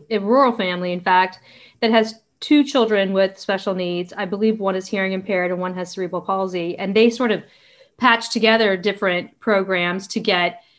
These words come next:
you know, you could use E S A and, and, um, get equipment, and you could use the voucher and attend a, a program for hearing impaired children. And if I recall correctly, this family was able to put a package together for each of their children's unique needs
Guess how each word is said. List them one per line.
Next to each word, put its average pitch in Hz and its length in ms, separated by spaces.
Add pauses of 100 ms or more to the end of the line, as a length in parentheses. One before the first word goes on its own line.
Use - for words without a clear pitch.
(220)
you 202 60
know, 190 80
you 190 140
could 220 100
use 220 180
E 214 160
S 190 160
A 202 320
and, 175 320
and, 170 480
um, 160 420
get 170 240
equipment, 277 680 (240)
and 196 180
you 185 100
could 190 160
use 185 220
the 170 360 (220)
voucher 240 640
and 180 420
attend 180 420
a, 170 380
a 160 160
program 175 480
for 180 100
hearing 202 240
impaired 220 300
children. 226 320
And 190 200 (300)
if 196 160
I 226 100
recall 240 320
correctly, 233 300
this 233 180
family 220 320
was 196 140
able 196 260
to 220 100
put 214 220
a 180 80
package 294 460
together 185 300
for 196 100
each 190 160
of 180 40
their 180 100
children's 190 460
unique 180 280
needs 226 520